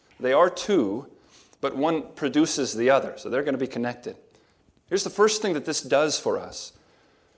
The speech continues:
It shows us something. We see something here that Christ himself was not unclear about. We're reminded to not content ourselves with admiring the sweet little baby,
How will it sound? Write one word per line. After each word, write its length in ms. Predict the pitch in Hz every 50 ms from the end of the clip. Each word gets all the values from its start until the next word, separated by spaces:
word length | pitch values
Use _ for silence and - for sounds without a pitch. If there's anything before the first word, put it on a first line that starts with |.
| _ _ _ _ _ _ _ _ _ _ _ _ _ _ _ _ _ _ _ _ _ _ - - _ _ _ _
It 100 | 160 156
shows 460 | - - - - 254 247 262 233 -
us 80 | 131 -
something. 440 | - - - 110 101 95 107 98 -
We 80 | 151
see 220 | 175 - - 254 254
something 480 | - - - 190 180 147 - 143 123
here 380 | 113 - 143 135 120 101 - - - - - - - _ _ _ _ _ _
that 180 | - 156 151 156
Christ 320 | - 190 180 - - -
himself 420 | - 147 - - 185 170 165 160 160
was 160 | 135 117 113
not 260 | 123 143 170 170 170
unclear 580 | - 147 139 139 - - - 160 156 156 135 117
about. 520 | - - - - - - 98 - - - _ _ _ _ _ _ - _ _ _ _ - - - - - - -
We're 340 | - 156 147 - 156 147 165
reminded 760 | 156 156 147 147 147 165 214 233 214 165 131 123 120 117 - -
to 100 | - 131
not 320 | 127 131 147 160 170 139
content 460 | - - 143 135 - 156 151 147 -
ourselves 680 | 139 117 - - - 123 107 98 92 - - - - - _ _ _ -
with 500 | 127 123 123 123 - - - - - _ _
admiring 800 | - 120 - 117 117 123 131 143 147 151 151 151 151 151 151 120
the 100 | 120 120
sweet 540 | 117 - - - 143 139 139 139 - - -
little 320 | 131 123 120 120 117 120 - -
baby, 340 | 123 135 135 123 113 95